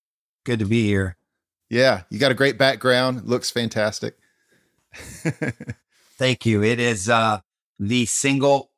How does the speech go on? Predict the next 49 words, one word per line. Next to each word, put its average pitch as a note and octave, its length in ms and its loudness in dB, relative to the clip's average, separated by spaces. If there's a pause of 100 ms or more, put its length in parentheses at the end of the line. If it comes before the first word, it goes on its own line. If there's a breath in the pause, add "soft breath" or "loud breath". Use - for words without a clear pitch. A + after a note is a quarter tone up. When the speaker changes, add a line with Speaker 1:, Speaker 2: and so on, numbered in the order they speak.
Speaker 1:
one B2+ 340 0
of C3+ 80 0
the C3 120 0
only B2+ 240 0
places A#2+ 720 -2 (260)
right A#2+ 260 0
now B2 220 2
in B2+ 200 0
our A#2 140 4
home A2+ 380 0
that G#2 200 -2
does A2+ 300 2
look A#2+ 320 0
like G#2 320 0
it A2+ 160 -2
could G#2 160 -4
be A#2+ 160 2
on G#2+ 120 0
camera. G2 440 0
So, G2 320 -2 (140)
Speaker 2:
Yeah, A#2 240 0
it G#2 40 2
Speaker 1:
uh, A#2+ 180 4
Speaker 2:
looks A#2+ 200 2
Speaker 1:
if - 80 -8
you B2+ 60 4
Speaker 2:
great. A2 100 2
Speaker 1:
could - 140 -4
see D3+ 240 0
the C3 100 -2
real C3+ 400 0
version, D#3 540 0
bro, E3 320 0 (360)
you C3+ 140 0
would D3 160 0
see B2+ 320 2 (160)
Speaker 2:
<laughs> - 140 -14
Speaker 1:
children's D#3+ 680 0
toys C3 720 -2
all D3+ 280 0
over E3+ 180 0
the E3+ 120 -2
floor. B2 540 -2 (200)
Speaker 2:
Of - 100 -14
course. D3+ 260 4
Speaker 1:
Little D3 220 2
girl D3+ 380 0
backpacks C3+ 760 0
and, G#2+ 280 -2